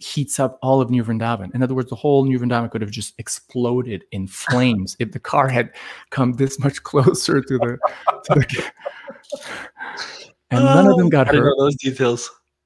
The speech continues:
Speaker 1: The car was totaled. None of them got hurt. And then, you know, they,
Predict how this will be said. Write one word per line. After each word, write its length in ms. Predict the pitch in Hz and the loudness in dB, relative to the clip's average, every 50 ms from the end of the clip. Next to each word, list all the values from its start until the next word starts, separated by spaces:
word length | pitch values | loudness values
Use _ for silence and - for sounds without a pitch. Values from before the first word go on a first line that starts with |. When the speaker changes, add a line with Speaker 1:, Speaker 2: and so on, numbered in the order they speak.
| _ _ | _ _
Speaker 1:
The 120 | 160 156 - | -4 -4 -2
car 220 | - 139 147 156 | 0 0 2 2
was 140 | 147 139 - | 2 0 0
totaled. 340 | - 135 131 127 135 151 135 | 0 2 2 2 2 0 0
None 200 | 123 135 139 151 | 0 0 0 0
of 60 | 147 | 0
them 100 | 151 147 | 0 0
got 160 | 135 127 113 | 0 -2 -2
hurt. 360 | 104 107 110 110 120 - _ _ _ _ _ _ _ _ _ _ _ _ _ _ _ _ _ _ _ _ | -4 -4 -6 -6 -6 -8 _ _ _ _ _ _ _ _ _ _ _ _ _ _ _ _ _ _ _ _
And 220 | - 123 117 117 117 | -6 -4 -2 -2 -2
then, 400 | 113 113 113 113 113 117 113 - | -2 -2 -2 -2 -2 -2 -4 -4
you 100 | 127 113 | -4 -4
know, 280 | 110 107 107 110 110 - - | -4 -2 -4 -4 -6 -10 -14
they, 280 | 120 - - 110 107 | -16 -12 -10 -10 -10